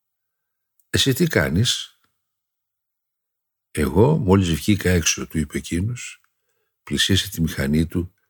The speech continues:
την έβαλε μπροστά και χάθηκε. Τετάρτη,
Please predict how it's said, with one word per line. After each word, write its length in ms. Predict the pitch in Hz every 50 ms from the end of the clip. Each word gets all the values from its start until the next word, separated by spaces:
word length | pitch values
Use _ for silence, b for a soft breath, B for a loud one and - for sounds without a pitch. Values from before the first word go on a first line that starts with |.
| _ _ _ _ _
την 160 | - - 104
έβαλε 320 | 104 95 85 85 78 73 73
μπροστά 680 | 71 73 69 - - - 76 69 71 76 78 - _ _ _ _ _
και 140 | - - -
χάθηκε. 600 | - - - - - - - - - - _ _ _ _ _ _ _ _ _ _ _ _ _ _ _ _ _ _ _ _ _ _ _ _ _ _ _ _ _ _ _ _ _ _ _ _ _ _ _ _ _ _ _ _ _ _ _ _ _ _ _ _ _ _ _ _ _
Τετάρτη, 840 | - 101 87 - - 92 92 95 - - - 127 123 120 - _